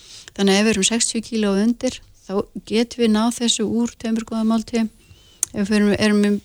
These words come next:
nálgast níutíu kíló, þá verðum við að bæta þriðju við, til þess að bara ná grunnpróteinþörfinni og svo náttúrulega fjölgar þeim þar eftir. Þannig að þetta er ein reglan til þess að miða við, uh, en, en,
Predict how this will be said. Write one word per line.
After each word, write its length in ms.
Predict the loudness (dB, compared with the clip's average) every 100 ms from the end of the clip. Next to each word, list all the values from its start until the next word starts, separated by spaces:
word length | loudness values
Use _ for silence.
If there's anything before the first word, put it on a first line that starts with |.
| -8 -8
nálgast 360 | -6 -4 -2
níutíu 260 | -2 -2 -4
kíló, 240 | -2 -2
þá 80 | 0
verðum 240 | 0 0 0
við 80 | -2
að 80 |
bæta 280 | -4 -4 -8 -12 _ _ -20 -16 -2
þriðju 340 | 2 2 2
við, 200 | 2 0 -4 -18
til 160 | -12
þess 60 | -12
að 40 |
bara 140 | -8 -4
ná 120 | -4 -4
grunnpróteinþörfinni 960 | -2 0 0 -4 -6 -6 -4 -2 0 -2
og 140 | -2 -4
svo 180 | -2 -2
náttúrulega 420 | -2 -2 -8 -8 -16 -20 -20 -20 -16
fjölgar 400 | -6 -4 -4 -4
þeim 100 | -4
þar 220 | -4 -8
eftir. 300 | -12 -12 -14 -16 -20 -20 -20 -20 -20 -20 -20 -20 -20 -18 -8 -6 4
Þannig 220 | 6 8
að 140 | 4 0
þetta 200 | -2 0
er 60 | 0
ein 220 | 0 0
reglan 320 | 0 -2 -4 -2
til 100 | -2
þess 80 | -2
að 60 |
miða 220 | -2 -2 -2
við, 240 | -2 -4 -8
uh, 300 | -4 -2 -2
en, 260 | 0 0 -2 -4
en, 160 | -4